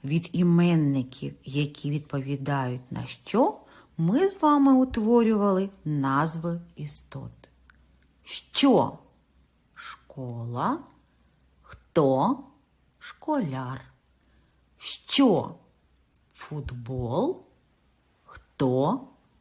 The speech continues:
Футболіст. Що? Спорт. Хто? Спортсмен. Що? Будівля.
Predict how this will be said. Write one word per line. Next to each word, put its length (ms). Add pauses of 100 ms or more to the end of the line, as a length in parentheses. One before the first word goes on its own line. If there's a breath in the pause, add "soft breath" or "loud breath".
(140)
Футболіст. 1000 (720 soft breath)
Що? 760 (720)
Спорт. 1080 (500)
Хто? 1040 (580)
Спортсмен. 1200 (760)
Що? 840 (680)
Будівля. 1160